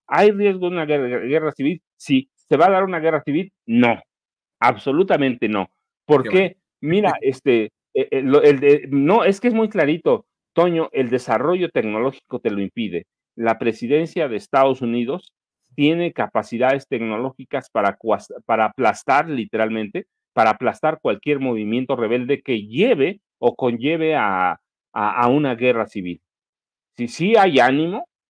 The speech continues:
Speaker 1: si hay una división, después de, te digo, de la guerra de secesión, mil ochocientos, eh, sesenta y cinco, mil ochocientos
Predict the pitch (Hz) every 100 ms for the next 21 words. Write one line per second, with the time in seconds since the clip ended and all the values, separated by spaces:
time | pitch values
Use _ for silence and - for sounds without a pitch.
0 | _ _ _ 139 180 220 214 196 151 120
1 | 120 - 127 147 285 - _ _ _ -
2 | 113 113 - 151 185 143 117 107 127 120
3 | 101 95 143 156 123 110 104 104 95 123
4 | 151 165 131 120 - 104 135 131 143 117
5 | 104 95 92 - 101 101 101 92 - 127
6 | 131 135 131 - - 120 120